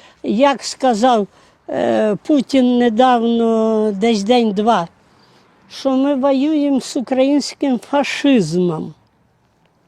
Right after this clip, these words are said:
І вони, власне, добиваються знищення і пам'яті, і всього.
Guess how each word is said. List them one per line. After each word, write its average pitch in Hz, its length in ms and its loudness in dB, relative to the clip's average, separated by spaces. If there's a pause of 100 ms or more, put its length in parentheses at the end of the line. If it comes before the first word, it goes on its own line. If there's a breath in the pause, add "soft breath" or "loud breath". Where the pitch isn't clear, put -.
(760)
І 196 140 0
вони, 208 360 2
власне, 233 680 -2
добиваються 190 840 -4
знищення 180 1000 -2 (320 soft breath)
і 220 140 0
пам'яті, 226 800 -2
і 240 200 0
всього. 175 400 -8